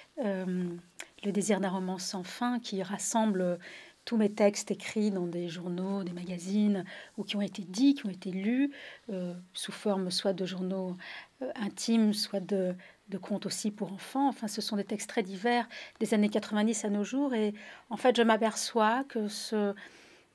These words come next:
que mon travail a une sorte de, de cohérence, que chaque, euh, roman écrit se tient la main. Et j'ai tendance à penser quand même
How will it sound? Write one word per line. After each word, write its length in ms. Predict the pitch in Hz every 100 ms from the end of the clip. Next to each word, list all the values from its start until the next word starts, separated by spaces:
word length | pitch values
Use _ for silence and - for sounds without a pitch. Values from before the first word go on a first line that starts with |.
| _ -
que 100 | 240
mon 140 | 247
travail 640 | 277 262 233 220 226 269
a 60 | 226
une 180 | 196 196
sorte 380 | - 233 - 202
de, 340 | 185 185 180 175 175 180 - _ -
de 80 |
cohérence, 600 | 208 262 233 196 196 226 -
que 100 | 208
chaque, 400 | - 247 - -
euh, 240 | 208 196 185 - - - - -
roman 640 | - 233 226 226 233 247 - _ _ _ -
écrit 640 | 254 - - 202 214 269 - _ _ -
se 140 | -
tient 200 | 208 233
la 100 | 214
main. 260 | 190 180 202 - - - _ _
Et 180 | 226 196
j'ai 120 | 185
tendance 480 | 208 214 208 220 -
à 300 | 202 185 185 -
penser 420 | 208 190 - 226
quand 200 | 220 208
même 380 | 190 190 202 214